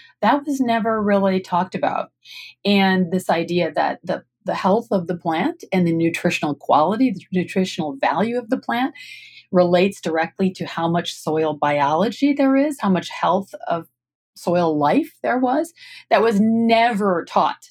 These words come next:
to American farmers. And that's just beginning to be a big conversation in agricultural colleges today. And thank God it is, 'cause it, you know, it's so, it's so, it turns out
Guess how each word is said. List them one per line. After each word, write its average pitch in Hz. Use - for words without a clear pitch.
to 190
American 156
farmers. -
And 180
that's 202
just -
beginning 196
to 180
be 165
a 151
big 156
conversation 151
in 151
agricultural 143
colleges -
today. -
And 185
thank 185
God 156
it 143
is, -
'cause 156
it, -
you 165
know, 147
it's 135
so, 190
it's -
so, 147
it 190
turns 202
out 139